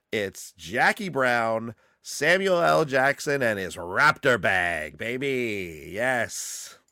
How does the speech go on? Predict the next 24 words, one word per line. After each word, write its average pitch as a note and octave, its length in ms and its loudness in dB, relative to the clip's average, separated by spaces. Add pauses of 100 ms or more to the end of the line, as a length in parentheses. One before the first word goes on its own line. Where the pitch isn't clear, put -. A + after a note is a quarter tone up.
(1600)
It's - 200 -10
just D#3+ 220 -4
the D3 80 0
part D#3+ 220 4
of E3 60 4
the D#3+ 100 2
movie F3 400 -2
where C3 180 0
he, A2+ 100 0
so A2+ 300 0
he A#2 160 -4
goes, G#2+ 380 -4
"I'll A#2+ 180 0
put F3+ 200 -6
that C3+ 180 0
in C#3 100 -4
my C3+ 420 -4
Raptor F#2+ 560 -4
bag." D2+ 640 -12
<laughs> - 40 -20
And D3+ 120 -6
he D3+ 100 -2
holds C3+ 340 -6
up B2 240 -4